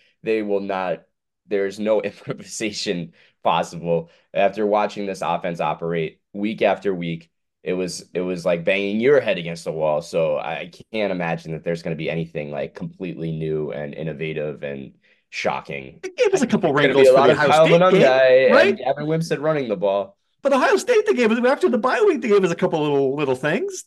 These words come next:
Speaker 2: That's when
Speaker 1: Yeah,
Speaker 2: we
Speaker 1: they
Speaker 2: saw
Speaker 1: gave us
Speaker 2: the,
Speaker 1: the,
Speaker 2: the fumblerooski.
Speaker 1: the fumblerooski. That
Speaker 2: Yeah.
Speaker 1: was terrific.
Speaker 2: I mean, I would think,
Speaker 1: Yeah.
Speaker 2: I, I could be wrong. I would think there would be some, there'd be some,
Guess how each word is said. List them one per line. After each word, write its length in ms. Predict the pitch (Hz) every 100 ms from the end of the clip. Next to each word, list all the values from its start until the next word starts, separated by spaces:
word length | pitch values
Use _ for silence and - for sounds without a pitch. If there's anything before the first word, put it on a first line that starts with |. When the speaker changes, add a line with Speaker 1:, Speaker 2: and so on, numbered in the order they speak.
| _
Speaker 2:
That's 160 | 240 233
when 60 |
Speaker 1:
Yeah, 60 | 226
Speaker 2:
we 60 |
Speaker 1:
they 60 | 214
Speaker 2:
saw 200 | 101 104
Speaker 1:
gave 60 | 98
us 200 | 98 95
Speaker 2:
the, 260 | - 196
Speaker 1:
the, 60 | 190
Speaker 2:
the 60 | 180
fumblerooski. 680 | 196 185 202 247 - -
Speaker 1:
the 80 | - -
fumblerooski. 880 | 104 101 101 98 101 101 107 104 101 _ _ _ _ _ _
That 80 | 87
Speaker 2:
Yeah. 40 |
Speaker 1:
was 220 | 87 85
terrific. 560 | 80 78 85 78 - _ _ _ _ _ _
Speaker 2:
I 120 | -
mean, 200 | 277 233 226
I 100 | 240
would 240 | 202 -
think, 400 | 165 127 92 - _
Speaker 1:
Yeah. 280 | - - -
Speaker 2:
I, 60 | 269
I 60 |
could 180 | 254 214
be 80 | 139
wrong. 260 | 123 113
I 140 | 123 139
would 140 | 127
think 180 | 139 113
there 100 | 110
would 100 | 98
be 120 | 104
some, 520 | 92 - 101 95 85 82
there'd 180 | 196 190
be 80 | 190
some, 600 | - 202 160 131 113